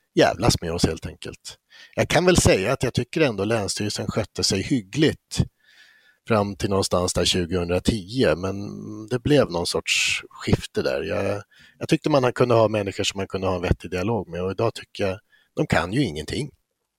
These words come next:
Många av dem som kommer ut. Alltså de som kommer ut och ska inventera, man är ju,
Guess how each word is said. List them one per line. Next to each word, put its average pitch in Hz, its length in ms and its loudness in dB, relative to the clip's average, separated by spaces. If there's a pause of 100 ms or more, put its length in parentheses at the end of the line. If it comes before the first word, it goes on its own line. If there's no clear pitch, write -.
(320)
Många 95 220 0
av 82 120 0
dem 82 160 -6
som 90 120 -4
kommer 87 200 -6
ut. - 440 -2
Alltså 92 320 -2
de 101 200 -2
som 104 120 -4
kommer 104 200 -2
ut 113 200 2
och 104 80 0
ska 101 160 2
inventera, 98 580 0
man 92 180 -2
är 104 140 -2
ju, 101 140 0